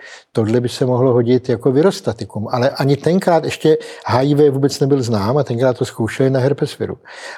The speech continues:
a na dalších typech virů, které způsobují opary a další, jako,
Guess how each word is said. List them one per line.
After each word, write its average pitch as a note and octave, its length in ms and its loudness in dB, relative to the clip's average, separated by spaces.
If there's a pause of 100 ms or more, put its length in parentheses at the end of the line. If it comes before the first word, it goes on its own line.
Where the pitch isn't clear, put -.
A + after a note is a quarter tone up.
a A#2+ 100 -6
na A2 200 -2
dalších A2+ 640 -4
typech G#2+ 320 -4
virů, A#2 280 4
které G#2+ 280 -8
způsobují G2+ 600 -8 (320)
opary A#2 480 0
a G#2+ 40 -2
další, G#2 420 -8
jako, G#2+ 280 -10